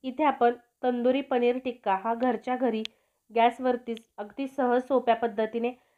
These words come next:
तयार केलेला आहे, तर व्हिडिओ शेवटपर्यंत पाहत राहा. चला तर मग यासाठी लागणारं साहित्य आणि कृती पाहूयात. तर इथे मी साधारण चारशे ग्रॅम पनीर घेतलेलं आहे. हे पनीर आपण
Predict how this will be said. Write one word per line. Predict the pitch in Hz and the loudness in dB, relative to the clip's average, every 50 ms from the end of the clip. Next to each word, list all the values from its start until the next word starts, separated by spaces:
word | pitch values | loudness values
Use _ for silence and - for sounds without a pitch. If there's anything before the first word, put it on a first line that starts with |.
| _ _ _ _ - | _ _ _ _ 2
तयार | 240 233 226 220 226 240 | 4 6 6 6 4 4
केलेला | 247 - 262 247 233 226 233 226 | 2 0 -2 0 0 2 2 2
आहे, | 226 233 214 208 | 0 0 -2 -4
तर | 202 - 254 254 | -6 -6 -6 -4
व्हिडिओ | 262 277 285 285 285 277 262 277 | -4 -2 -2 0 2 4 4 2
शेवटपर्यंत | 269 269 277 240 226 226 220 - - 240 233 233 233 233 233 240 247 247 - _ _ _ _ _ _ _ | 2 2 2 2 2 2 2 -2 -2 0 0 0 0 -2 -4 -6 -6 -6 -10 _ _ _ _ _ _ _
पाहत | - 233 233 233 233 233 - 233 | 0 2 4 4 4 4 2 2
राहा. | 214 208 202 208 - _ _ _ _ _ _ - | 2 2 2 0 -6 _ _ _ _ _ _ 2
चला | 254 262 277 | 4 6 6
तर | 277 277 302 | 6 4 2
मग | 294 269 262 262 247 - _ - | 2 2 2 2 0 -2 _ -4
यासाठी | 214 226 226 233 233 254 240 277 269 | -2 -2 -2 -2 -4 -6 -4 -2 0
लागणारं | 269 247 233 233 240 233 226 240 | 2 2 2 2 2 2 2 2
साहित्य | 247 - 247 226 226 226 226 226 - - 240 | 0 0 0 0 0 0 -2 -4 -2 0 2
आणि | 233 233 233 262 269 262 _ _ _ _ _ _ _ | 2 2 0 -2 -4 -6 _ _ _ _ _ _ _
कृती | - 233 240 233 240 240 | -4 -2 -2 -2 -2 -4
पाहूयात. | 240 - 262 240 233 226 214 208 214 214 - - _ _ _ _ _ _ _ _ _ _ _ _ _ _ _ _ _ _ _ _ - _ _ _ _ _ _ _ - - _ _ _ _ _ _ - | -2 0 2 2 2 2 2 2 0 -2 -6 -16 _ _ _ _ _ _ _ _ _ _ _ _ _ _ _ _ _ _ _ _ -20 _ _ _ _ _ _ _ -20 -20 _ _ _ _ _ _ -2
तर | 277 277 | 0 0
इथे | 294 269 262 - 302 302 | 0 0 -2 -2 -2 0
मी | 285 269 247 254 - _ _ _ | 0 0 -2 -2 -4 _ _ _
साधारण | _ - 247 220 220 220 233 233 240 240 254 | _ 0 2 2 4 4 4 2 2 0 -2
चारशे | 240 - 269 233 208 220 - - 233 | -2 2 2 2 2 2 -2 -8 -6
ग्रॅम | 226 226 233 233 233 - - | -2 0 0 0 -2 -4 -4
पनीर | 240 233 226 220 226 233 - _ _ _ _ _ _ _ _ _ _ - | -4 -2 -2 -2 -4 -6 -8 _ _ _ _ _ _ _ _ _ _ -2
घेतलेलं | 226 247 240 247 226 220 220 226 214 | 0 0 0 0 0 0 2 4 4
आहे. | 214 202 196 196 | 4 2 2 0
हे | 196 - 262 | -2 -2 -2
पनीर | 262 262 285 277 269 262 254 | 0 0 0 0 2 2 2
आपण | 240 240 - 233 233 | 2 2 0 -2 -2